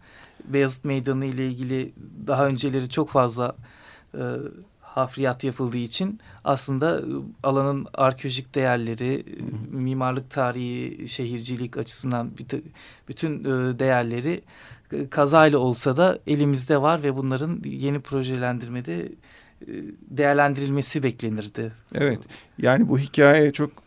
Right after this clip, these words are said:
Speaker 2: acayip bir hikaye ama bir noktasında çok doğru bir şey var. E, yani bir şeyin yanlış yapıldığını görüyor iktidar ve diyor ki, "Yok,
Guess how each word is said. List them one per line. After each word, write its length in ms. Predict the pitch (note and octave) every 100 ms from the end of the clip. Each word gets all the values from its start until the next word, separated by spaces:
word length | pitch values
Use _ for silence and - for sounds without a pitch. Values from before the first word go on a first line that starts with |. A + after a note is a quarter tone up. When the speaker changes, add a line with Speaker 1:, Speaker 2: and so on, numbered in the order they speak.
| -
Speaker 2:
acayip 460 | A#2+ C#3 C#3 C3+
bir 40 | -
hikaye 200 | - -
ama 200 | - -
bir 120 | D#3+
noktasında 500 | C#3+ - B2+ C#3 C3+
çok 260 | - B2 -
doğru 260 | G#2+ A2
bir 60 | A2
şey 280 | - F3+ C3
var. 220 | F2+ A2+ -
E, 360 | - G1+ - - G1+ - _
yani 340 | - G2 F#2+ B2+
bir 40 |
şeyin 240 | - - A2
yanlış 400 | G#2+ A2 A2+ A#2
yapıldığını 500 | A2+ - G2+ G#2+ G#2
görüyor 360 | G#2 G#2+ A#2
iktidar 480 | F#2+ - - A2+ A2
ve 120 | G#2+
diyor 140 | B2 B2+
ki, 160 | -
"Yok, 140 | -